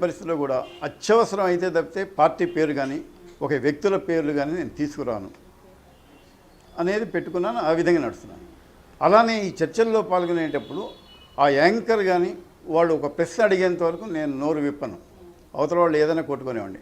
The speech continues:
పొట్టు పొట్టు కానివ్వండి, నాకు సంబంధం లేదు. నన్ను అడిగిన ప్రశ్నకు, అడిగిన ప్రశ్నకే సమాధానం చెబుతాను. అటు ఇటు పక్కకి ఇటు పక్కకు పోయి జవాబు చెప్పను. "నీ పేరు ఏమిటంటే శ్రీనివాసరావు" అని చెబుతా కానీ నా పేరు వెంకటేశ్వరరావు కాదని మొదలుపెట్టను.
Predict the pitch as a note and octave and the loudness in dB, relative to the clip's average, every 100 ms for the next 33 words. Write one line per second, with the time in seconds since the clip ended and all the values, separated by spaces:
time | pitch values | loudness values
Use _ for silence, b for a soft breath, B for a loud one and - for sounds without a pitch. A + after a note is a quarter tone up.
0 | - D#3 D#3 D3+ D#3 C#3 B2+ A2+ G2 A#2+ | -10 -8 -6 -6 -4 -2 -2 -4 -6 -6
1 | B2+ C#3+ D#3 C#3+ G2 F2+ - B B B | -4 -2 0 -2 -4 -12 -18 B B B
2 | B B - D#3+ F3 E3+ F3 A3+ A#3 A3+ | B B 0 2 6 6 6 4 2 2
3 | F#3+ G3+ A3 A#3+ A#3 E3 G3 G#3+ G#3 G3 | 0 -2 -6 -4 -2 0 2 0 -2 -4
4 | F#3+ F#3 F#3+ D#3+ D#3+ D3+ C#3 A#2 A2 - | -6 -6 -4 0 0 0 -4 -6 -8 -10
5 | F#2 - b b b - E3 F3 G#3+ G3+ | -16 -18 b b b 2 4 4 0 -2
6 | A3 G#3 F3 - E3 F3+ F3 F#3+ F3 F3+ | -2 -2 -2 -2 -4 -8 -10 -6 -6 -4
7 | F3 E3+ D#3 D3 D#3 C#3 B2+ B2 G#2 - | -6 -6 -6 -4 -4 -2 0 0 -4 -12
8 | F2+ - b b - D3+ E3+ E3+ F#3 A3 | -16 -20 b b -8 -2 0 6 8 10
9 | A3 F#3+ F#3+ G3+ - F3+ G#3 G#3 G3 G3 | 8 2 -4 -6 -2 -2 2 2 2 0
10 | F3+ E3 D#3+ D#3 C#3 D3+ F3 C#3+ F3+ F3+ | 0 0 -2 -4 -4 -6 -4 -4 -2 -4
11 | D#3 C#3 D#3+ F#3 F3+ E3+ B2 C#3+ E3+ F3 | -2 -2 -2 -4 0 -2 0 0 2 0
12 | D#3+ C#3+ C#3 A#2 F2 | -2 -2 -4 -4 -8